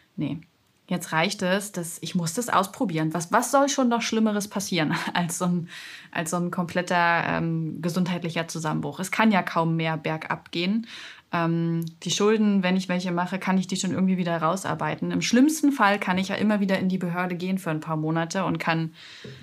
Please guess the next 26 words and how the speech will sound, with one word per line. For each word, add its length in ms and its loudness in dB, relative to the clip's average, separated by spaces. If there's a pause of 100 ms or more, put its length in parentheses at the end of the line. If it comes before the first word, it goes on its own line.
(180)
meinen 200 0
Schuldenberg 500 0
abarbeiten 600 0
und 160 0
kann's 240 2
dann 100 2
noch 100 2
mal 180 2
neu 180 -2
probieren.“ 440 -6
Das, 220 -6
äh, 280 -2 (380)
ist 140 -10
bei 120 2
mir 180 4
erst 240 0
dadurch 240 0
gekommen 260 -2
und 200 0 (440)
diese 260 0
Episode 420 0
möchte 300 0
ich 320 -4
später 380 0
unbedingt 480 2
erzählen. 600 -2